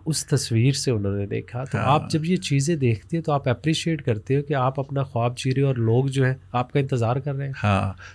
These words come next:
Speaker 2: क्योंकि बहुत सारे लोग ना, अ, जाहिर है सबकी ख्वाहिश होती है ट्रैवल करना, बहुत से लोग बहुत सी वजूहात की वजह से नहीं कर पाते।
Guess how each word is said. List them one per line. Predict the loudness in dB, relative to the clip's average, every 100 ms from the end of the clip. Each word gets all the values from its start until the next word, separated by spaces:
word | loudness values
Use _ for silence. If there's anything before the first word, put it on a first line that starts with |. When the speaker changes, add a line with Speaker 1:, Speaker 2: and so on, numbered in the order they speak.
| 0
Speaker 2:
क्योंकि | 4 6
बहुत | 8 8 8
सारे | 6 6
लोग | 6 4 2
ना, | 0 -2 -4 -10 -20 -20 -16 -4
अ, | 0 0
जाहिर | 4 6 6
है |
सबकी | 4 2 2
ख्वाहिश | 4 6 6
होती | 4 4
है | 2
ट्रैवल | 4 4 4
करना, | 2 2 2 2
बहुत | 2 2
से | 2
लोग | 2 2 2
बहुत | 4 4
सी | 4 2
वजूहात | 4 6 6 6 4
की | 2
वजह | 2
से | 2 2
नहीं | 0
कर | 2 -2
पाते। | 0 -2 0